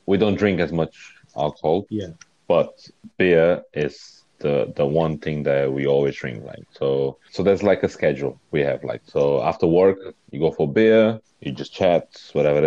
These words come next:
Speaker 1: is, and you have, like, those, it's, it's called mini.
Speaker 2: Yeah.
Speaker 1: So it's like, have, it's like twenty, twenty centiliters, so, like, twenty, two hundred M L. Keep having those, like, constantly,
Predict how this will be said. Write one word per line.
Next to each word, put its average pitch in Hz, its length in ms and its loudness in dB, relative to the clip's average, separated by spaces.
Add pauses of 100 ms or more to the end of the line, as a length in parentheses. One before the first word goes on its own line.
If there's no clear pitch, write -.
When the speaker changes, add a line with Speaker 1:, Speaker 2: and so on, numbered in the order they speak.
(180)
Speaker 1:
is, 76 140 -2
and 73 140 -4
you 73 100 -4
have, 80 180 2
like, 76 260 0
those, - 580 -4 (200)
it's, - 340 -6
it's 85 120 -10
called 90 200 0
mini. 98 440 0
Speaker 2:
Yeah. 104 180 -2
Speaker 1:
So 80 260 0
it's 73 100 -4
like, 78 200 0
have, 76 180 -4
it's 71 240 -4
like 73 200 -4
twenty, 92 260 -8 (120)
twenty 95 420 -2
centiliters, 113 640 -4
so, 80 180 2
like, 73 220 -2
twenty, 80 380 -6
two 98 160 0
hundred 82 340 -2
M 78 200 -4
L. 90 220 -4 (120)
Keep - 200 -6
having 85 320 0
those, 90 520 0 (360)
like, - 180 -20
constantly, 82 600 -4